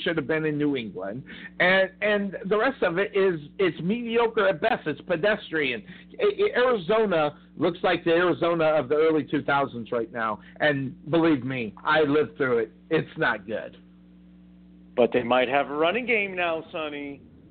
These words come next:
Speaker 2: Don't forget.
Speaker 1: They, they, they should never bring him back. They need to leave that guy out for two or three more weeks. But that,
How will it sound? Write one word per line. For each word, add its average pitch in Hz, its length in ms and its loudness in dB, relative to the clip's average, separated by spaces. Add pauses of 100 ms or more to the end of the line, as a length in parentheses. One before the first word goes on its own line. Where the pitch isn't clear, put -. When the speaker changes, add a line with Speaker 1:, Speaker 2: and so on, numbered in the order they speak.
(280)
Speaker 2:
Don't 117 240 -10
forget. 226 600 2
Speaker 1:
They, 185 220 -2
they, 214 280 2 (440)
they 175 200 2
should 165 160 -2
never 190 320 2
bring 170 280 0
him 165 240 0
back. 143 260 0
They 156 140 0
need 156 240 -2
to 165 100 4
leave 156 260 2
that 160 200 0
guy 156 240 4
out 156 180 2
for 147 140 2
two 180 280 0
or 208 120 0
three 185 240 -4
more 170 320 2
weeks. 139 360 -2 (440)
But 190 240 2 (280)
that, 139 200 2